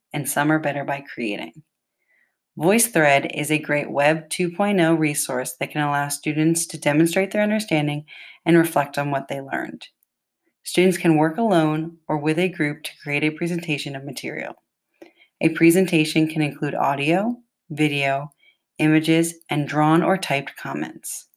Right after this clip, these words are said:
Through the use of VoiceThread, students can reflect, analyze, apply, review, explain, and so much more that a pencil and paper test does not allow. Often students get very anxious for tests,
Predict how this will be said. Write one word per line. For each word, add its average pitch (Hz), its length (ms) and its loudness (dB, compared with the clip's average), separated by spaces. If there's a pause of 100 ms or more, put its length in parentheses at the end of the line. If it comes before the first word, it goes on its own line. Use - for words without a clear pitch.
(1120)
Through 175 160 8
the 240 80 6
use 233 240 4
of 233 80 -4
VoiceThread, 147 680 -2 (380)
students 170 360 2
can 160 280 2
reflect, 143 680 0 (260)
analyze, 139 720 -2 (120)
apply, 139 720 -4 (140)
review, 143 600 -6 (380)
explain, 143 640 0
and 151 200 2
so 156 240 6
much 160 280 4
more - 340 -2 (340)
that 160 120 4
a 160 100 4
pencil 175 380 4
and 175 160 4
paper 160 260 2
test 143 560 -6 (140)
does 147 200 -6
not 147 440 0 (340)
allow. 131 380 -4 (1080)
Often 165 360 2
students 175 360 4
get 143 200 -2
very 151 240 2
anxious 147 340 -4
for - 160 -14
tests, - 460 -8